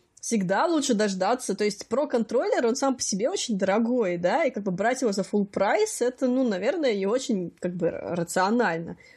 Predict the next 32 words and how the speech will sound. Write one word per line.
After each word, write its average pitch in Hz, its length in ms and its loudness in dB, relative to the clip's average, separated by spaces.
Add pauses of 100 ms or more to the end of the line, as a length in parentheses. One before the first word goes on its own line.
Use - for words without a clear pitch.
(120)
Поэтому 190 640 0
вот 240 240 -2
"Чёрная 190 340 0
пятница", 240 720 0
пожалуйста, 196 560 2
если 196 200 -2
вы 196 100 -4
хотите 196 640 0
взять 180 300 0
себе 170 340 0
про-контроллер, 208 840 -2 (440)
или 240 180 2
вам 202 200 2
нужен 202 240 2
в 180 80 -4
довесок, 196 540 0
э, 170 640 -2
набор 180 580 0
джойконов, 226 560 0 (200)
то 190 140 0
как 196 260 -2
бы 175 320 2 (640)
сейчас 233 380 0
как 262 160 0
бы 220 60 0
лучшее 226 320 2
время, 233 280 0
потому 208 260 -2
что 214 160 -4
вряд 196 400 0
ли, 202 180 0 (560)
ну, 254 260 -2